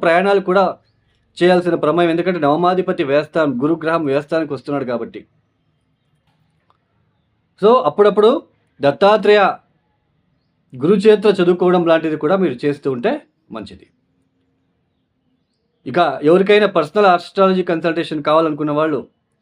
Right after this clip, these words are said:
కింద డిస్‌ప్లే అవుతున్న నెంబర్కి నేరుగా నాకు కాల్ చేయండి, నేను రిసీవ్ చేసి మాట్లాడతాను. చాలా వేల కొద్ది సులభమైన నివారణలు ఉన్నాయి,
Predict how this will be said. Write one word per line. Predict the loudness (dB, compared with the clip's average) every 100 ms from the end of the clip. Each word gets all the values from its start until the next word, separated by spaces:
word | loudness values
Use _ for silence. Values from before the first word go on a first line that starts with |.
| _
కింద | -4 0 -2 -2 _ _ _ _ -10
డిస్‌ప్లే | -8 0 0
అవుతున్న | 2 0 0
నెంబర్కి | -2 -4 -2
నేరుగా | -2 0
నాకు | -2 -4
కాల్ | -6 -6 -6
చేయండి, | -8 -8 -10 -8
నేను | -6 -4
రిసీవ్ | -6 -8
చేసి | -8 -8
మాట్లాడతాను. | -8 -8 -8 -10 -10 -12 -12 _ _ _ _ _ _ _ _ _ _ -2
చాలా | 0 2 0 -6 _ _ -6
వేల | 0 0
కొద్ది | 0 -2 -2
సులభమైన | -2 -2 0 0 -2 -4 -2
నివారణలు | 0 0 0 -2
ఉన్నాయి, | -4 -6